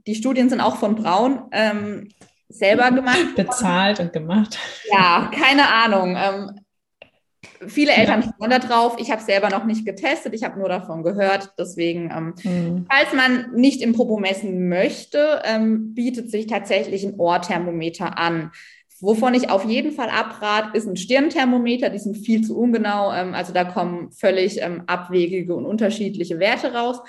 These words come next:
Speaker 1: Wenn ihr ein Ohrthermometer benutzt, dann bitte macht einmal den Abgleich mit dem Popo, um einfach zu wissen, wie sensibel oder wie genau ist euer Ohrthermometer. Ist es vielleicht immer ein halbes Grad wärmer oder ist es ein halbes Grad kühler, als ihr im Popo misst? Und verlasst euch
Speaker 2: Mhm.
Speaker 1: da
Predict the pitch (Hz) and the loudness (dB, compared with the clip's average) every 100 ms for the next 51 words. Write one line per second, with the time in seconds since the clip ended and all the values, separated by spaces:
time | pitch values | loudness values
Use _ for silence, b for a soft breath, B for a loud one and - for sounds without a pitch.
0 | B B B 220 262 262 240 214 226 254 | B B B 0 4 4 4 4 2 2
1 | 214 208 202 202 180 180 175 196 311 - | 2 0 -4 -4 -4 -4 -2 0 0 -2
2 | - - 208 208 214 240 269 214 214 - | -14 -4 -4 -4 -2 -2 0 -2 -2 -2
3 | 196 196 180 180 175 - - 208 196 220 | -4 -2 -4 -4 -6 -8 -4 0 0 0
4 | 214 202 180 180 285 233 220 226 214 143 | 0 0 -2 -2 0 4 2 2 -2 -2
5 | 226 233 - 220 208 226 214 180 208 220 | -2 -4 -6 -4 -2 -2 -4 -4 -2 0
6 | 226 226 - _ 214 196 196 233 233 226 | 0 -2 -6 _ -4 -4 -4 -2 -2 0
7 | 233 190 185 185 214 214 190 185 196 - | 0 0 -4 -4 -8 -4 -2 0 0 0
8 | 220 - 180 175 - 170 175 175 175 175 | -2 -2 0 0 2 0 -2 -4 -6 -6
9 | 170 180 190 214 - 214 - - 196 220 | -6 -6 -4 -4 -2 -6 -8 -8 -4 -4
10 | 220 208 202 220 190 202 - - 180 175 | -2 -2 -2 0 0 -2 -6 -6 -6 -2
11 | 185 196 220 220 220 220 B B - 208 | -2 0 2 2 0 -4 B B -2 2
12 | 202 208 208 233 214 196 175 196 - 180 | 2 0 -2 -2 0 -2 -2 -4 -6 -8
13 | 180 - 226 220 190 - - 180 175 175 | -8 -2 0 2 0 0 -4 -2 -2 -2
14 | 185 180 180 170 160 - 180 185 175 190 | -4 -4 -2 -4 -6 -8 -4 -2 0 -2
15 | - 196 180 175 180 | -2 -2 0 0 -2